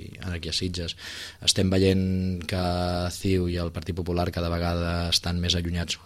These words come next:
un de l'altre, o almenys això, això ho fan veure, perquè, doncs, eh, ho estem, ho estem veient en el dia a dia, en el, en el creuament de declaracions que s'estan fent,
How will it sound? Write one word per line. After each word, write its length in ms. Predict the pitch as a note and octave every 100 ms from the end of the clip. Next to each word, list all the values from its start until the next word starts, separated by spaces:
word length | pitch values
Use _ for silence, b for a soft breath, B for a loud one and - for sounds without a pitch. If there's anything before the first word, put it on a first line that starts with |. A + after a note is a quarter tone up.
| F2+
un 240 | E2 F2+ E2+
de 80 |
l'altre, 400 | E2 F2 G2 A2 A#2 B B
o 140 | F#2
almenys 240 | F2 F#2+ F2+
això, 220 | - F2 E2+ E2+ D#2+ D#2
això 220 | D2 - F2
ho 40 |
fan 100 | F2+ E2+
veure, 240 | E2+ G2 G2+
perquè, 300 | F2 E2+ D#2+ D#2+ B B B B -
doncs, 360 | E2 E2 -
eh, 160 | C2 C#2 A1+ G1+
ho 80 | C2+
estem, 320 | - F2 F2 D2+
ho 80 | E2
estem 240 | - F2
veient 240 | F2 F2+ F2+
en 80 | E2
el 80 |
dia 160 | E2+ F2+
a 80 | E2+
dia, 240 | F2+ F#2+
en 80 | F#2
el, 400 | F2 F2 E2+ D#2+ C#2
en 80 | F2
el 140 | E2 E2 D#2+
creuament 400 | F2+ D#2+ F2 F2
de 80 | E2+
declaracions 480 | E2 E2 - F2 -
que 80 |
s'estan 320 | F2+ D#2+ F2 E2
fent, 240 | - F2